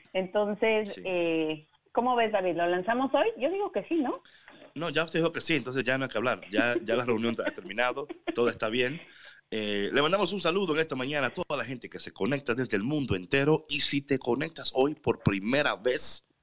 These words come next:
Speaker 2: oye, bienvenido a la fiesta mañanera.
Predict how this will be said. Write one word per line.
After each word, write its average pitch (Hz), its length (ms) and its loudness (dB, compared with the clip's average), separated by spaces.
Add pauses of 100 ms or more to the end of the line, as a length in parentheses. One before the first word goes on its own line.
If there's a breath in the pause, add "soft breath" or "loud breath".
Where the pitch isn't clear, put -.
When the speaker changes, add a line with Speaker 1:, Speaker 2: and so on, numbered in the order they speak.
(220)
Speaker 2:
oye, 110 440 -2
bienvenido 113 640 0
a 104 80 0
la 92 120 -2
fiesta 117 360 -2
mañanera. 107 600 0